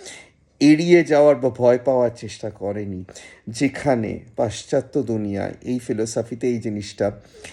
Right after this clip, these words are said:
পাপ হিসেবে গণ্য হয়েছে, এই পাপের জন্যেই, অ্যাডাম ইভের এই পাপের জন্যেই যীশু খ্রিস্টকে, আহ, ঈশ্বরের সন্তানকে,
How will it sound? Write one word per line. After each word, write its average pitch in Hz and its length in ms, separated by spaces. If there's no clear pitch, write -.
পাপ 147 380
হিসেবে 117 360
গণ্য 98 340
হয়েছে, 104 320
এই 151 340
পাপের 117 360
জন্যেই, 101 580
অ্যাডাম 170 380
ইভের 143 240
এই 156 420
পাপের 127 340
জন্যেই 110 500
যীশু 117 280
খ্রিস্টকে, 113 640
আহ, 104 300
ঈশ্বরের 107 360
সন্তানকে, 101 720